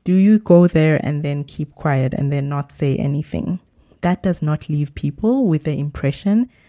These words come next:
that you are a leader and that you are someone that can be trusted. You have to step into that person now, and commanding a presence is always going to be a key aspect of the next level of leadership in your career.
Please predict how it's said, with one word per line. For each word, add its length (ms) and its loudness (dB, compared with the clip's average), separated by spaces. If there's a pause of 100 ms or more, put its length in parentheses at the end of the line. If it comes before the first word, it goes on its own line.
(180)
that 240 2
you 100 2
are 160 2
a 80 4
leader 560 2
and 200 2
that 300 -2
you 200 2
are 540 0 (280)
someone 360 0
that 200 -6
can 200 -4
be 120 -4
trusted. 640 -8 (320)
You 200 0
have 500 -6
to 180 -6
step 460 -8
into 460 -4
that 360 -6
person 600 -4
now, 560 0 (800)
and 520 -4
commanding 680 0
a 80 -2
presence 640 -2
is 260 -4 (200)
always 460 4
going 240 0
to 140 -12
be 240 -2
a 100 -2
key 340 -4
aspect 720 -4 (240)
of 200 -2
the 100 2
next 320 -2
level 280 0
of 180 0
leadership 520 -2
in 100 0
your 140 0
career. 420 -4